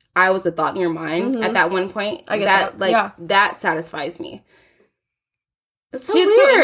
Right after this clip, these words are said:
Speaker 2: interesting. I know. That's so interesting. Like, I don't know. And his was physical touch, too. And I think, again, like, how I look at physical touch and how he did was different also.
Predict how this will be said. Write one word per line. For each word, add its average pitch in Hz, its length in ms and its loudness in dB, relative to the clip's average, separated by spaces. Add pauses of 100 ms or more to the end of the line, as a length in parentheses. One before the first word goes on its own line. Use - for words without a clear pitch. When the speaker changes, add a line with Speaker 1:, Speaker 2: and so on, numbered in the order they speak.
Speaker 2:
interesting. 202 360 4
I 240 120 2
know. 254 200 2
That's 226 220 2
so 285 200 0
interesting. 254 420 -4
Like, 208 300 -4 (1040)
I - 100 2
don't 294 80 0
know. 220 80 2
And 233 100 2
his 262 200 2
was 311 140 -2
physical 233 320 -2
touch, 220 360 -4
too. 233 480 -4
And 214 360 -2 (400)
I 240 100 0
think, 254 160 0
again, 220 180 0
like, 226 120 -4
how 220 220 0
I 208 100 4
look 208 160 -6
at 220 80 -12
physical 220 240 -8
touch 208 180 -8
and 214 80 -8
how 202 180 -2
he 214 240 -6
did 202 200 -4
was 196 160 -4
different 185 380 -6
also. - 520 -4